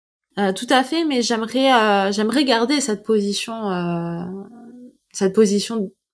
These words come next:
de l'épistémologue, tout de même. J'aimerais garder, euh, même si, même si je rentre dans un laboratoire, j'aimerais pouvoir garder, euh, cette posture de l'épistémologue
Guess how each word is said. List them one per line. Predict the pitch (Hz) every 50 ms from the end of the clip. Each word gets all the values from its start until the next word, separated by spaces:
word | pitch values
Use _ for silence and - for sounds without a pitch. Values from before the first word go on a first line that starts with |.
| _ _ _ _ _ _ _ _ _ _ _ _ -
de | 185 185 175 175 214 233
l'épistémologue, | 226 220 214 214 208 196 - - - 202 190 202 214 214 190 180 175 175 - _ _ _ _
tout | - - 185
de | 185
même. | 175 160 151 160 170 - _ _ _ _ _ _
J'aimerais | - - 185 185 190 202 208 240 262 226
garder, | 220 220 196 190 185 185 180 202 226 240 247 254 254 226
euh, | 202 190 185 180 180 - - - _ -
même | 202 208 220 240 269 269 269 262
si, | 247 - - - - - - 247 247 247 254 254 233 - - _ _ _ _ _
même | - 196 233 254 247
si | 247 - 254 240
je | 226 226
rentre | 214 190 202 240 269 269 262 - 240
dans | 208 214 208 208 190 196
un | 196 196
laboratoire, | 190 175 180 196 190 180 180 180 180 - 254 285 359 - - - - - _ _ _ _ _ _ _ -
j'aimerais | 190 175 185 190 190 196 190 254 302
pouvoir | 285 - 233 220 202 233 262 269 262 240
garder, | 226 214 202 202 220 247 269 285 285 285 240
euh, | 202 196 190 190 190 185
cette | - - - 247 - -
posture | - 226 214 - - - 254 262 262 240 220 196
de | 185 190
l'épistémologue | 190 190 190 190 196 190 185 - - 190 190 190 220 269 294